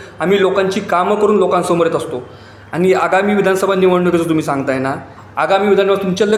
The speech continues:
खुमूक असेल ना, या पुरंदर हवेली विधानसभा मतदारसंघामध्ये किती सुपारी चारायचं तुम्हाला सांगतो आम्ही. मग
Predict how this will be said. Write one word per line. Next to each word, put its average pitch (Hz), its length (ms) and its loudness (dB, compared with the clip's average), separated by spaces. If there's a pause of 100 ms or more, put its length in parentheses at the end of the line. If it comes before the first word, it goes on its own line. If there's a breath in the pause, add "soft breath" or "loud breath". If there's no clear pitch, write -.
खुमूक 208 220 0
असेल 208 200 0
ना, 185 160 2 (120)
या 226 80 4
पुरंदर 240 300 0
हवेली 196 180 0
विधानसभा 196 320 0
मतदारसंघामध्ये 165 760 0 (440)
किती 208 180 -4
सुपारी 208 320 0
चारायचं 208 260 0
तुम्हाला 208 240 -2
सांगतो 247 240 0
आम्ही. 190 160 0
मग 160 200 0